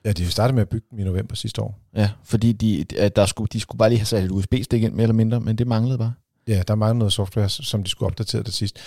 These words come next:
Speaker 1: Og, men det er jo svært at vide, hvor meget corona har påvirket det her.
Speaker 2: Ja.
Speaker 1: Altså i hvert fald ikke før februar måned, øh, marts måned. Så, øh,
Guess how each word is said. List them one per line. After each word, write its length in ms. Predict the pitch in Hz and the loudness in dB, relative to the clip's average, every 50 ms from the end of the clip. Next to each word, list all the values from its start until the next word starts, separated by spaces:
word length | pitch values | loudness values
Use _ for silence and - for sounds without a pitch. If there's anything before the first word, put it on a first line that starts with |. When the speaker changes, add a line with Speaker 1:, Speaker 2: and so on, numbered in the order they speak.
| - - - | -20 -10 -4
Speaker 1:
Og, 160 | - 104 98 - _ _ _ _ _ _ _ _ - | -2 -2 -2 -4 _ _ _ _ _ _ _ _ -4
men 120 | 117 113 110 | -2 -2 -2
det 200 | - - - 117 | -2 -4 -2 -2
er 40 | |
jo 40 | 120 | 0
svært 180 | - 127 120 120 | 2 2 2 4
at 60 | 113 | 4
vide, 100 | 110 113 | 4 4
hvor 60 | 113 | 4
meget 240 | 104 95 95 104 107 | 4 4 2 2 2
corona 340 | - 101 - 98 98 101 98 | 0 -2 -4 -2 -2 0 0
har 60 | 95 | 0
påvirket 420 | - - 92 87 87 90 87 90 | 0 -2 -4 -4 -4 -6 -6 -4
det 80 | 87 87 | -4 -4
her. 160 | 87 95 92 92 92 | -4 -4 -4 -4 -2
Speaker 2:
Ja. 60 | 98 | -2
Speaker 1:
Altså 180 | 92 - 101 95 | 0 0 0 0
i 40 | 95 | 2
hvert 160 | 101 117 110 | 2 2 2
fald 80 | 110 123 | 2 0
ikke 120 | 131 - | 0 2
før 180 | - 110 - - | 2 2 2 2
februar 320 | - 101 98 98 101 101 | 0 -2 -2 0 0 0
måned, 300 | 98 92 90 92 95 95 98 110 | 0 0 -2 -2 -2 -2 0 0
øh, 180 | 113 107 98 95 | 0 0 0 0
marts 260 | 95 92 98 - - | -2 -2 -4 -4 -2
måned. 260 | 101 98 95 98 98 95 | -2 -2 0 0 -2 -4
Så, 140 | 98 - 110 107 104 101 | -2 -2 0 0 2 2
øh, 160 | 98 98 98 | 0 0 -2